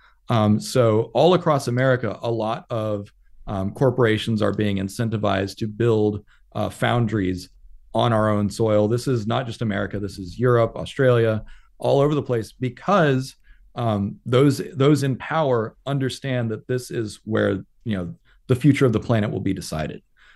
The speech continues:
Um, and so you're absolutely right that just from, just from a raw energetic or processing standpoint,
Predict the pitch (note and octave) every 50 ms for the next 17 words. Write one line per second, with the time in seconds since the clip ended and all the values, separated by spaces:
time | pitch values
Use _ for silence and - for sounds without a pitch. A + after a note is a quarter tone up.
0 | _ _ _ - A2+ G#2+ G2 G2 G2 G2 D#3 - A#2 A2 - C#3+ C3 C3 C3+ C3+
1 | D#3 D#3 C3+ - C#3 C3+ B2+ A#2+ A2 G#2 A2+ B2+ C#3 B2+ A#2+ - - A#2 G#2+ G#2
2 | G#2 - _ _ _ _ _ - C#3+ D3 - - F3 D3 D3+ - B2+ E3 E3 -
3 | G3 D#3 A#2+ A2+ A#2 A#2+ B2 C3+ C3 - A#2 B2 B2+ A2+ G#2+ G#2 A2 A2 A2+ A2
4 | - - F#2 F2 _ _ A2+ G#2+ G#2+ G#2 - G2 - - G2 F2+ - - F#2+ F#2
5 | F2 F2 G2 F#2 F2 F2 F2+ -